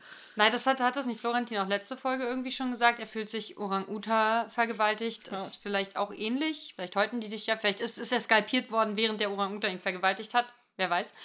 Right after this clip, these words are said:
Speaker 1: Aber, äh, nee, sowas kann ich nicht gucken. Das geht mir zu nah.
Speaker 2: Ganzkörper gehäutet, nicht skalpiert.
Speaker 1: Ja, aber ich wollte
Speaker 2: Ja.
Speaker 1: jetzt auf frühere Sachen anspielen,
Speaker 2: Ach so.
Speaker 1: die es ja auch schon gab bei Last September in Monaco.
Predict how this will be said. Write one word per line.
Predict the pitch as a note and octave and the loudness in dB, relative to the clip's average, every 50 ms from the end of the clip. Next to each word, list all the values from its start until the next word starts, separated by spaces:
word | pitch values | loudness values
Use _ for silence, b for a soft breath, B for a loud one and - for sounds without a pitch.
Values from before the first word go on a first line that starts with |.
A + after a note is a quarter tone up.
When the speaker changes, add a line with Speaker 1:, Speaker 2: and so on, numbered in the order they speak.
| B B B B B B B B B B B | B B B B B B B B B B B
Speaker 1:
Aber, | - F#3 F#3+ F#3+ G3 G3 F#3+ F#3+ F#3+ F#3+ - - | 2 2 4 4 4 4 6 6 6 4 2 2
äh, | - F#3+ F#3+ | 0 -2 -2
nee, | G3 G#3 A3 | 0 0 0
sowas | G#3+ A#3 A3 A3+ G#3+ - | 0 -2 -2 -4 -4 -6
kann | - - A3 | -6 -8 -8
ich | A3 G#3+ - | -8 -8 -10
nicht | G#3 - | -12 -10
gucken. | - - G3+ - F3+ F3+ | -8 -10 -10 -10 -12 -14
Das | F3+ G3 F#3 | -12 -4 2
geht | - B3 | 4 4
mir | C#4 | 6
zu | D#4+ B3+ B3+ - - G#3 | 6 4 2 2 2 2
nah. | G3+ | 2
Speaker 2:
Ganzkörper | G#3+ G3+ G3 F#3 F3+ | 4 4 4 4 4
gehäutet, | G3+ B3+ C#4+ D4 - - | 4 2 2 0 -4 -6
nicht | A#3+ B3 - - | -6 -6 -8 -8
skalpiert. | - A3+ G#3+ G#3 - - - - - - - _ _ _ _ _ _ - - - - | -8 -8 -8 -8 -8 -12 -16 -16 -16 -18 -20 _ _ _ _ _ _ -18 -18 -16 -10
Speaker 1:
Ja, | - F#3+ E3+ F#3 | -2 2 4 6
aber | G#3+ G#3 F#3+ G3 | 6 6 4 0
ich | F#3 F#3 F#3+ | -2 -2 -2
wollte | G3 F3+ F#3+ G#3 G3 | -2 -2 -2 0 0
Speaker 2:
Ja. | F#3+ | -2
Speaker 1:
jetzt | F#3 F#3 - - | -2 -2 -2 -2
auf | F#3 F3 - - | -2 -2 -4 -10
frühere | - - - G3 G#3+ A3+ G#3 F3+ F3 F3 E3+ E3+ E3 E3 | -14 -8 -6 -4 -2 -2 -2 -2 -2 -2 -2 -2 -4 -2
Sachen | E3 F3+ E3+ E3 - F3+ E3 E3 - | 2 2 2 2 0 -6 -10 -10 -4
anspielen, | - - E3+ E3+ F3 - - - F#3 E3 E3 E3 E3 E3 E3 | -2 -2 0 0 -2 -6 -8 -8 -6 -4 -4 -4 -4 -4 -6
Speaker 2:
Ach | E3 E3+ | -8 -8
so. | - F3+ | -10 -10
Speaker 1:
die | F3 F3+ | -10 -10
es | F3 - - | -10 -4 0
ja | F3+ E3 D#3+ | 4 6 6
auch | G3 A#3+ A#3+ | 6 6 4
schon | - - A#3 G#3 G3 | 2 0 0 0 2
gab | F#3 F3 E3 E3 F3 F3 | 4 4 4 4 4 2
bei | - E3 E3 E3 E3+ E3+ | 0 0 0 0 -2 -2
Last | E3+ E3+ E3+ E3 - | -2 -2 -2 -4 -6
September | - E3+ - - F3 F3 F3 E3+ | -10 -14 -12 -10 -8 -8 -8 -8
in | E3 | -8
Monaco. | E3 E3+ E3+ E3+ E3 - - D#3+ D#3 D#3+ | -8 -8 -8 -8 -10 -10 -10 -10 -10 -12